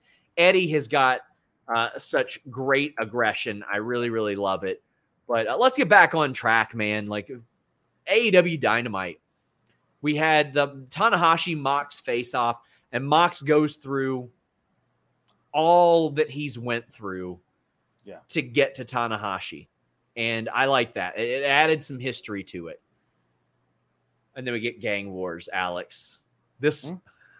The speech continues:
Speaker 1: this wasn't for me.
Speaker 2: Nope.
Speaker 1: I didn't like the Gang Wars here. I
Speaker 2: Nope.
Speaker 1: do like Jericho being like, "The only reason you're in that match is 'cause I wasn't here last week." 'Cause I needed a reason why he wasn't in that match.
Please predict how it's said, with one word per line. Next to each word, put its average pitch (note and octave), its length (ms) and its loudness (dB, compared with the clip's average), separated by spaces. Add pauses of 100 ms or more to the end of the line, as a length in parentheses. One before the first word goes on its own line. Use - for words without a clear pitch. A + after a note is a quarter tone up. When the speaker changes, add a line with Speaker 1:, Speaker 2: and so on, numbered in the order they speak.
(720)
Speaker 1:
this F3 240 6
wasn't F3 460 8
for D3+ 140 -2
me. G#2 380 -4 (140)
Speaker 2:
Nope. A#3 440 6
Speaker 1:
I C3 140 6
didn't G3 280 4
like F#3+ 280 6
the F#3+ 80 2
Gang F#3+ 380 6
Wars F#3 320 2
here. G3 320 -2 (340)
I D3+ 120 6
Speaker 2:
Nope. D3 80 4
Speaker 1:
do G3+ 160 2
like F#3 340 4
Jericho F#3 600 2
being E3 260 0
like, D3+ 260 0
"The D3+ 80 6
only A3+ 320 4
reason A3+ 640 4 (220)
you're E3+ 180 2
in G3+ 80 2
that G3+ 180 8
match F#3 280 4
is F#3 80 -10
'cause D3+ 120 -6
I E3+ 80 6
wasn't D#3+ 300 -2
here D3 180 -2
last G#2+ 320 0
week." G2+ 160 -8 (240)
'Cause F#3+ 140 0
I A#3 120 8
needed A#3 380 6
a D#3+ 80 8
reason D#3 540 2
why C#3 180 4
he C3 140 -2
wasn't B2+ 340 0
in A#2 80 -6
that G#2 180 -2
match. F#2 520 -8